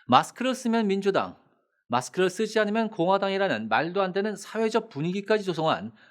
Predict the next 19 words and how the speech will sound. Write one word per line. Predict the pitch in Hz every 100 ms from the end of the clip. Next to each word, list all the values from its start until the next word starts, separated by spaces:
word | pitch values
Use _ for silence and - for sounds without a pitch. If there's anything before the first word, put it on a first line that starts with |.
| _ -
트럼프 | 190 180
대통령에게 | 185 170 151 151 156 120 - _ _ _ _
마스크 | 104 123 151 -
착용을 | 196 - 220 240 233
강권했다며 | - 170 180 170 160 160 160 85 87 _ _ _ -
공화당 | 147 160 196 127
라마 | 107 147 190
알렉산더 | 143 175 180 156 143
상원의원의 | - 196 202 175 127 139 127
일갈도 | 151 160 165 131 110
터져나왔습니다. | 190 170 139 113 - 85 - - - _ _ _ _ _ - -
이제 | 156 214
주정부나 | 202 233 226 240 240
지역정부들의 | 240 220 214 214 208 208 202
방역 | - 165 185
대책의 | 190 - 175 165
중요성도 | - 165 147 135 135 127
다시금 | - - - 190 180
일깨워졌습니다. | 160 175 160 151 151 143 135 98